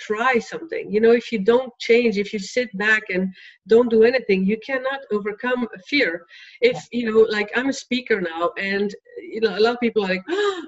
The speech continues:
Speaker 1: well, doing a presentation or standing on stage, and it's so scary, and I can't do it." And so what? They avoid it. I,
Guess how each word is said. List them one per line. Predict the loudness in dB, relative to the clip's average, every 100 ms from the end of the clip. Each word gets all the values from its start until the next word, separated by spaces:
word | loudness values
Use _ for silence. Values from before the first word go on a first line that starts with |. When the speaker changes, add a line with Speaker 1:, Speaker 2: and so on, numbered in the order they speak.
| -2
Speaker 1:
well, | 0 0 0 0 0
doing | -2 -2
a | 0
presentation | 0 -2 2 2 2 0 -4
or | -4
standing | -2 0 0
on | -2 -4
stage, | 2 6 6 4
and | -2
it's | -4 -6
so | -6
scary, | -6 -4 2 4 4
and | 4
I | 2
can't | 0 0 0
do | 0 4
it." | 4 4
And | 0
so | 0 0
what? | 2 0 0 2
They | 2 2
avoid | 0 0 0 2
it. | 0 -2 _ -18 -18 -18 _ _ _ _ _
I, | 2 4 2